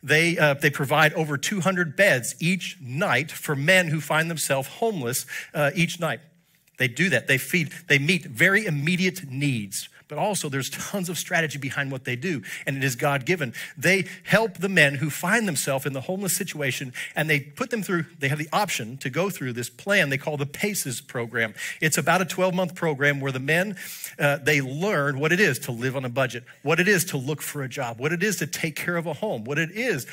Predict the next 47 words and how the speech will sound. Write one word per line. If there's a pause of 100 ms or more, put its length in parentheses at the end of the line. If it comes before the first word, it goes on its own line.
(220)
to
be,
if
they
have
a,
a
spouse,
what
it
is (200)
to
be
a
healthy
spouse,
what
it
is
to
seek
after
God's
best (200)
in (120)
their
life
and
have
hope
for
tomorrow. (1400)
That's
not
easy. (1300)
That
takes
a
lot
of
work. (680)
It
takes
a
lot
of
strategy.